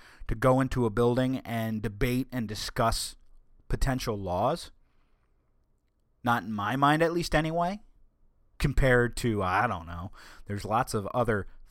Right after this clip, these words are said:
physical labor jobs and demanding and taxing jobs around here, and you have a problem sitting, and, and you have a problem showing up for your votes all the time.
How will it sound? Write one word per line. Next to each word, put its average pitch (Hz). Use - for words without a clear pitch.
physical 113
labor 107
jobs 101
and 92
demanding 107
and 95
taxing 104
jobs 101
around 85
here, 90
and 90
you 104
have 98
a 85
problem 85
sitting, 92
and, 101
and 104
you 135
have 147
a 113
problem 127
showing 123
up 120
for -
your 104
votes 107
all 98
the 73
time. 87